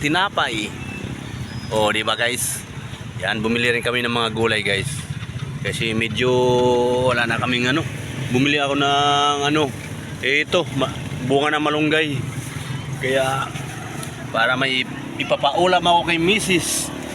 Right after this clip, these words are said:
Ayan po guys. Yan, pauwi na rin po kami.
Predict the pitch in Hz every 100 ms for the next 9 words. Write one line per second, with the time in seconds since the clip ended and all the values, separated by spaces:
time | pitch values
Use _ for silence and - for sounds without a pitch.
0 | - - - 156 196 180 208 196 214 196
1 | - - - - - 50 80 80 82 -
2 | 110 - 120 107 117 120 131 131 127 127
3 | 120 123 120 131 147 151 165 160 160 165
4 | 175 151